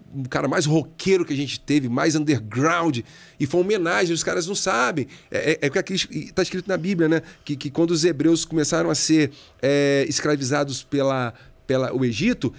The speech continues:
foi de uma geração que já não conhecia, já não sabia mais da história de José.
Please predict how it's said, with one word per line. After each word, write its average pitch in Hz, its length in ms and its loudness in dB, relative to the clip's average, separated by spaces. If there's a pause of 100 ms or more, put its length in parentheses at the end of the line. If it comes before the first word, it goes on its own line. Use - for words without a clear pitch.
(140)
foi 180 200 4
de 160 140 -4
uma 190 140 0
geração 180 340 0
que 175 140 -8
já 185 100 -2
não 196 100 -6
conhecia, 190 540 0
já 180 100 -2
não 190 120 -4
sabia 180 280 -2
mais 175 140 -4
da 180 80 -2
história 170 260 -4
de 170 160 -12
José. 131 520 -8